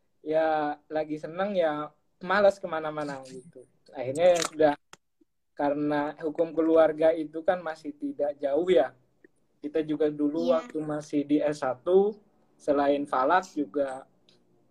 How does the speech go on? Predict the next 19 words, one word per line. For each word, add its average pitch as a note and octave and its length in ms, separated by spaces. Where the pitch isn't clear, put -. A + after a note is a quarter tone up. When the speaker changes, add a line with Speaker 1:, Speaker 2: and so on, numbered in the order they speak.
Speaker 1:
ada C#3+ 600
muatan C#3+ 1040
akwalus D#3 460
saksiyahnya, F3+ 640
hukum C#3 260
pidana, F#3+ 720
perdata, F3+ 800
gitu-gitu D3 400
kan G#3 160
diajarkan C3+ 720
waktu C3 240
itu. - 160
Jadi D#3+ 120
ya C#3 160
sedikit D3+ 460
banyaknya D3+ 400
masih F3 260
nyambung F3 480
gitu. B2+ 220